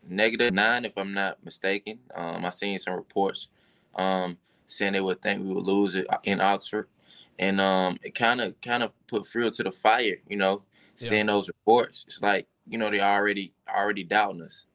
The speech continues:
Speaker 1: Um, and it just, it just, it pumps you up. And, um, you know, coming to the game, like I said, we knew they was gonna,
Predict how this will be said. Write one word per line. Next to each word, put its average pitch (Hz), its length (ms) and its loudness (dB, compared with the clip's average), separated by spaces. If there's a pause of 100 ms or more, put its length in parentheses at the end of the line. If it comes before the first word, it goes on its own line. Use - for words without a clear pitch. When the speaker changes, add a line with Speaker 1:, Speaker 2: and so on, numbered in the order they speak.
(680)
Speaker 1:
Um, 87 580 -6 (300)
and 90 160 -6
it 92 240 -6
just, 104 440 0
it 101 120 -4
just, 101 460 0 (100)
it 104 180 2
pumps 117 280 2
you 107 140 4
up. 120 200 2 (1160)
And, 101 200 2
um, 92 560 0 (720)
you 131 60 2
know, 117 120 4
coming 135 260 2
to 131 140 2
the 110 80 4
game, 104 560 0 (760)
like 95 120 -2
I 98 40 -4
said, 104 340 -2
we 113 120 -6
knew 113 180 -2
they 107 120 4
was 101 160 -2
gonna, 98 260 -6